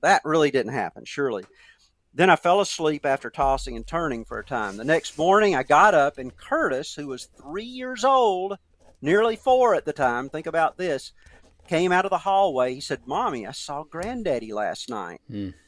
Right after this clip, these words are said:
Speaker 1: My mouth fell open. I said, "You did?" He said, "Yes, he came into my room. He was standing by my bed."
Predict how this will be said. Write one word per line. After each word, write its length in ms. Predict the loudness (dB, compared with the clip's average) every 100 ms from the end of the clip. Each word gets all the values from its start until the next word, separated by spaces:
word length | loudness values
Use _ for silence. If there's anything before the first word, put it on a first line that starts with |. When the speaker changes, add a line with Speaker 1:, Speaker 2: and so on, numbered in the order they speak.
| _ -6
Speaker 1:
My 140 | -4
mouth 400 | -2 0 0 0
fell 260 | -2 0 0
open. 300 | 0 -4 -8
I 60 |
said, 240 | -10 -12 -14
"You 120 | -14
did?" 300 | -10 -6 -8
He 60 | -8
said, 180 | -10 -10
"Yes, 320 | -6 -4 -6
he 80 | -8
came 280 | -8 -6
into 100 | -6
my 240 | -6 -4 -6
room. 440 | -6 -6 -4 -6
He 120 | -8
was 100 | -10
standing 340 | -8 -4 -4 -2
by 140 | -2
my 180 | 0 0
bed." 460 | 0 2 2 -2